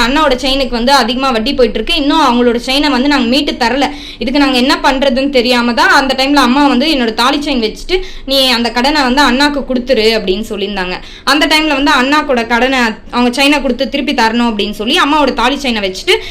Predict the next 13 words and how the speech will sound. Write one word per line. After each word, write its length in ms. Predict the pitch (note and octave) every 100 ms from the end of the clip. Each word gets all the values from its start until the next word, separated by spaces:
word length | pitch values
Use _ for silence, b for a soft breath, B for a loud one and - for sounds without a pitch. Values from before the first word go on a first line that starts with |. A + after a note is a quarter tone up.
| B
என்னோட 340 | C4 C#4+ C4
பேங்கிள்ஸையும் 560 | B3+ D4 D#4+ D4+ D#4 D#4 D#4
சேர்த்து 260 | B3 B3
வச்சுட்டு 300 | A3 - G#4 F#4
ஒரு 80 | B3+
ரெண்டு 140 | C4 C#4
லட்ச 120 | - A#3
ரூபாய்க்கு 300 | C4+ D#4+ B3+
வந்து 160 | B3 D#4+ A#3+ B B B -
நான் 120 | A#3 A#3+
வந்து 140 | C4+ C#4
கடன் 240 | C4 C#4+
வாங்கியிருந்தேன். 420 | A3+ G#3 F#3 F#3